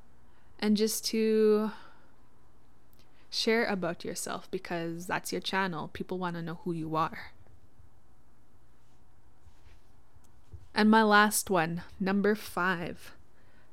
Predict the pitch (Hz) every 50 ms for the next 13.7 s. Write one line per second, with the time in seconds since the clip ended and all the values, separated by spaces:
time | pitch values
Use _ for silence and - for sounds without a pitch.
0 | - - - 208 208 220 220 214 220 214 - - - 190 185 196 196 196 190 175
1 | 170 165 170 180 180 170 165 165 160 165 165 160 - 196 208 - - - 202 208
2 | - - - 226 220 214 - - 214 - - 202 196 - - - 196 180 185 190
3 | 190 180 175 175 190 - - 175 170 170 165 160 160 - - - - 202 220 220
4 | 220 220 220 - - - - - - - - - - - - 196 196 185 190 185
5 | - - - 196 190 190 185 185 190 180 165 170 175 - - - 180 175 175 -
6 | 175 170 - - - 180 175 165 165 165 165 170 175 170 175 165 170 - - -
7 | - - - - - - - - - - - - - - - - - - - -
8 | - - 208 208 202 - - 226 226 214 233 220 208 220 214 214 214 214 214 208
9 | - - - 202 190 - - 196 190 190 - - - 208 214 220 226 214 214 226
10 | 226 226 233 233 240 226 - - - - - - - - - - - - - -
11 | - - - - - - - - - - - - - - - - - - - -
12 | - - 214 190 180 202 190 196 - - - - 165 165 170 180 190 196 202 226
13 | 240 220 214 226 226 226 226 226 220 220 220 226 233 214